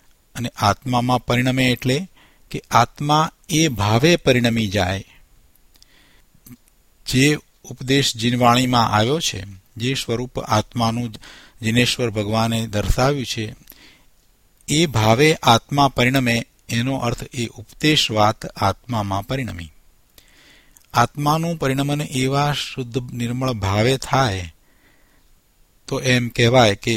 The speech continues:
એ ઉપદેશની વાત આત્મામાં પરિણમી છે, એ ઉપદેશને આત્મસાત કરવામાં આવ્યો છે. એટલે કે સમ્યક દર્શન પ્રગટ થાય, સમ્યક જ્ઞાન, સમ્યક દર્શન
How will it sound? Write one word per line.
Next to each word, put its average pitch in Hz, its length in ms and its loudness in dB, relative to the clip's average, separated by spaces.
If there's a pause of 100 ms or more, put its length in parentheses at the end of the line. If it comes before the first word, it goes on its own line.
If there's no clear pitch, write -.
એ 120 100 -2 (300)
ઉપદેશની 123 720 -2
વાત 104 260 0 (540)
આત્મામાં 110 680 -2
પરિણમી 95 500 -8
છે, 107 120 -8 (840)
એ 127 160 -2
ઉપદેશને 113 640 -2 (160)
આત્મસાત 117 760 2
કરવામાં 95 560 -2
આવ્યો 95 340 -4
છે. - 180 -12 (1700)
એટલે 143 260 -2
કે 127 180 -2
સમ્યક 123 440 0
દર્શન 113 360 -2
પ્રગટ 104 340 -4
થાય, 82 320 -4 (240)
સમ્યક 107 440 -6
જ્ઞાન, 117 400 2
સમ્યક 101 420 -6
દર્શન 101 380 -4